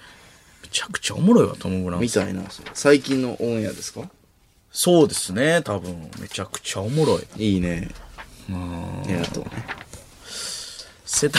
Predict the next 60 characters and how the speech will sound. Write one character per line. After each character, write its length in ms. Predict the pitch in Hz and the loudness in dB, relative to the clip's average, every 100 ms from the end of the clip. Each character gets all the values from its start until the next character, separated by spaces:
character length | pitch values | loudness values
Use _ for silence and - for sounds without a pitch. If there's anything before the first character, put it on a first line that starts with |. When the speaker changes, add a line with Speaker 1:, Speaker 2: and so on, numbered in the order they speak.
| - 165 | 2 4
Speaker 1:
谷 220 | 139 127 | 4 2
区 120 | - | 0
ラ 140 | 90 | -4
ジ 160 | 92 - | -2 -2
オ 140 | 90 | -2
ネ 80 | 90 | -2
ー 20 | |
ム、 100 | 87 - | -4 2
落 360 | 160 - 123 | 4 4 4
合 120 | 101 78 | 4 4
の 120 | 73 | 2
ダ 160 | 104 | 2
ッ 40 | 110 - | 2 4
チ 160 | - | 6
ワ 120 | 101 | 6
イ 60 | 85 | 4
フ。 240 | - - - - - - - - - - - - - - _ | 0 -12 -16 -20 -20 -20 -20 -20 -20 -20 -20 -20 -20 -20 _
ス 280 | - - - | 0 4 8
マ 140 | 165 233 | 10 8
ッ 120 | - | 6
プ 80 | 117 | 6
の 80 | |
意 100 | 101 107 | 8 6
味 100 | 98 | 6
知 160 | - | 4
っ 20 | |
て 100 | - 147 | 6 6
る？ 240 | 92 143 - - - - _ _ - | 4 -2 -6 -20 -20 -20 _ _ -10
知 140 | - | -4
っ 20 | |
て 140 | - 151 | 2 6
る 60 | |
よ。 240 | 151 156 156 - - - - - | 8 8 6 -4 -18 -20 -20 -10
セ 220 | - 180 | 0 2
ッ 200 | 175 - | 2 -2
ク 120 | - | 0
ス、 280 | 107 98 90 - | 2 2 0 2
Speaker 2:
え？ 60 | 110 | 6
Speaker 1:
ア 120 | 151 | 8
ン 140 | 147 | 6
サ 420 | 123 110 92 87 - | 4 4 4 0 0
ー、 40 | |
マ 160 | 95 143 | 6 6
ジ 140 | 135 | 4
ッ 20 | 113 | -2
ク、 300 | - - - | -8 -12 -2
パ 160 | - 175 | 6 6
ワ 160 | 151 90 | 6 4
ー 40 | |
で 60 | 90 | 0
し 100 | - | -2
ょ？ 160 | 156 - - - - _ _ - | -4 -6 -20 -20 -20 _ _ 2
呂 180 | 135 175 | 6 8
布 160 | 196 | 8
カ 180 | - 190 | 6 6
ル 120 | 160 | 6
マ 100 | 117 | 6
の 80 | 92 | 2
解 240 | - 98 | 0 0
釈。 260 | - - | 0 -2